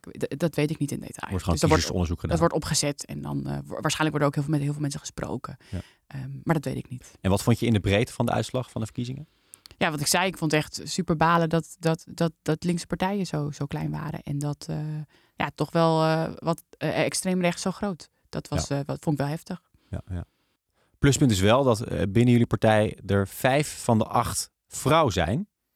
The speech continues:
Speaker 2: Dat is toch een enorme overwinning voor de Tweede Kamer?
Speaker 1: Ja, maar nu, ik was even stil, want ik dacht, dan kan je dat soort van s-, dat, dat muziekje van, eh,
Speaker 2: <laughs>
Speaker 1: Tweede, Tweede Kamer erin editen. Maar,
Speaker 2: <laughs>
Speaker 1: eh,
Speaker 2: Nee, maar
Speaker 1: dat
Speaker 2: dat,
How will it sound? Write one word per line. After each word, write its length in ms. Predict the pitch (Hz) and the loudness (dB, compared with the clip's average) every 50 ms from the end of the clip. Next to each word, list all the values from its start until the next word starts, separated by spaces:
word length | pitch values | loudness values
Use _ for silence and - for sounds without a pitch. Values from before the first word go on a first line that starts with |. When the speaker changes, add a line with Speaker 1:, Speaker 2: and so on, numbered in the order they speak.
| _ _ _ _ _ _ _ _ _ _ _ _ _ _ _ - | _ _ _ _ _ _ _ _ _ _ _ _ _ _ _ -2
Speaker 2:
Dat 140 | - - 131 | 0 2 2
is 60 | - | 2
toch 80 | 165 156 | 2 0
een 80 | 165 | 2
enorme 280 | - 135 135 131 127 117 | 4 4 6 6 6 6
overwinning 440 | 110 101 98 90 87 85 85 82 - | 4 4 4 4 2 2 2 0 -2
voor 100 | 92 87 | -4 -4
de 60 | - | -2
Tweede 200 | - 85 82 82 | -2 -2 -2 -2
Kamer? 300 | - 87 87 87 90 - _ _ _ _ _ _ _ _ _ _ _ _ _ _ _ _ _ _ _ _ _ _ _ _ _ _ _ _ _ _ _ _ _ _ | -2 -4 -4 -6 -10 -12 _ _ _ _ _ _ _ _ _ _ _ _ _ _ _ _ _ _ _ _ _ _ _ _ _ _ _ _ _ _ _ _ _ _
Speaker 1:
Ja, 140 | - - 151 | -2 0 2
maar 100 | 147 147 | 2 4
nu, 160 | 156 165 160 - | 4 2 2 0
ik 180 | - - - - - | -4 -8 -10 -8 -6
was 180 | - 165 160 | -2 0 2
even 160 | 175 160 151 139 | 2 0 0 0
stil, 220 | - - 175 175 | 2 4 2 2
want 120 | 160 147 147 | 2 2 0
ik 80 | 143 | 0
dacht, 120 | - 143 - | 0 -2 -2
dan 80 | 156 - | -2 -2
kan 140 | - 147 151 | 0 0 0
je 60 | 147 | 2
dat 220 | 147 143 - - - | 0 -2 -4 -6 -10
soort 200 | - - 147 - | -8 -8 -6 -6
van 140 | - 143 - | -4 -4 -2
s-, 140 | - - - | -4 -4 -4
dat, 240 | - - 143 - - - | -6 -8 -8 -8 -8 -4
dat 160 | - 147 - | -2 2 4
muziekje 420 | 160 151 - 170 156 - - 147 | 6 6 6 4 0 -2 -4 -4
van, 260 | - - 151 147 147 | -2 0 0 2 4
eh, 320 | 147 147 143 143 143 143 143 147 - - | 4 4 4 4 2 0 0 -2 -4 -8
Speaker 2:
<laughs> 80 | - - | -14 -6
Speaker 1:
Tweede, 320 | - - 240 240 240 233 | 2 4 4 6 6 4
Tweede 300 | - - 254 254 233 208 _ | 4 4 4 4 4 2 _
Kamer 560 | - 262 254 254 262 254 254 240 214 202 185 | 2 4 4 6 6 4 4 4 4 4 4
erin 220 | 175 - - 165 165 | 4 4 4 4 6
editen. 440 | - 156 151 143 147 - 156 143 139 | 8 8 8 8 6 6 6 4 6
Maar, 240 | 151 151 151 151 151 | 6 6 6 6 4
Speaker 2:
<laughs> 0 | |
Speaker 1:
eh, 520 | 147 143 - - 214 - - - - - | 2 -2 -6 -8 -8 -6 -6 -4 -2 2
Speaker 2:
Nee, 0 | |
maar 0 | |
Speaker 1:
dat 120 | 139 135 135 | 4 4 6
Speaker 2:
dat, 100 | 139 | 6